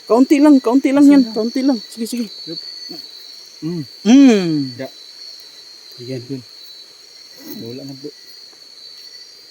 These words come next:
Speaker 2: Nasaan kayo, bro? Ito, ya. Hindi kay, pawiran mo, pawiran mo, bro. Hmm.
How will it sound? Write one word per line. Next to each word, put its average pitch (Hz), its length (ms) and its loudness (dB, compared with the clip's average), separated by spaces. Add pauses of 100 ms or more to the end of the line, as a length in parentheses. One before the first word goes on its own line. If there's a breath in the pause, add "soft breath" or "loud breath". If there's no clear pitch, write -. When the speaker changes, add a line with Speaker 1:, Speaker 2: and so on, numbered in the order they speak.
(1160)
Speaker 2:
Nasaan 143 300 -10
kayo, 143 180 -8
bro? 135 140 -14 (3250)
Ito, 147 140 -10
ya. 151 120 -8 (1040)
Hindi 147 240 -6
kay, 185 240 -10
pawiran 180 400 -8
mo, 180 240 -10
pawiran 196 400 -8
mo, 208 80 -6
bro. 214 160 -4 (3000)
Hmm. 127 160 -12